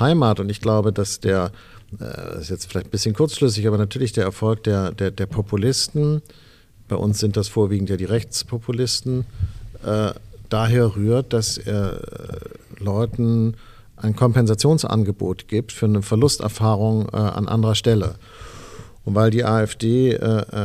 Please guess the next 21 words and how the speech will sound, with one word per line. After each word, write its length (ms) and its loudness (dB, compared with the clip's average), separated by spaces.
an 160 -2
der 140 -2
Arbeitsplatzsituation 1120 0
und 80 0
an 140 0
der 100 0
Selbstwirksamkeitserfahrung 1500 0
der 100 0
Menschen 360 0
vermutlich 420 0
nichts 180 -2
wird 120 -2
ändern 300 2
können, 540 -2
äh, 180 -2
bietet 300 -6
sie 160 -4
ihnen 300 0
eben 640 0
starke 400 0
Emotionen. 560 0